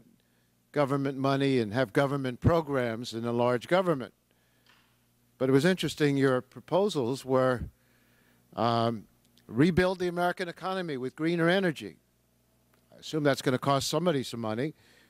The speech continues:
Green coal and carbon sequestration. Of course we need it. It's gonna cost some money. Enhanced oil recovery, expand biofuels, nuclear energy.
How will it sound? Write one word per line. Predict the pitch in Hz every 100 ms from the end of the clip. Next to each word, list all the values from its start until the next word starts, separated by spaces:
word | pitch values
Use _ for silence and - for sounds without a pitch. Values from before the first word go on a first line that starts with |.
| _
Green | 160 185 180
coal | 180 180 175
and | 160
carbon | 165 175 175 - _
sequestration. | - - - 180 - 185 196 196 123
Of | - _ _ _ -
course | 208 214
we | 202 170
need | 135 101
it. | -
It's | 127
gonna | - 165
cost | 147 170 160
some | 175
money. | 180 208 117 - _ _ _ _ _
Enhanced | 139 135 175 185 -
oil | 180 202 175
recovery, | 147 - 127 107 98
expand | 98 - 180 185 185
biofuels, | 170 175 185 151 - 131 117 110 - _ _ _
nuclear | 147 175 208 175 156 143
energy. | 143 135 117 113 104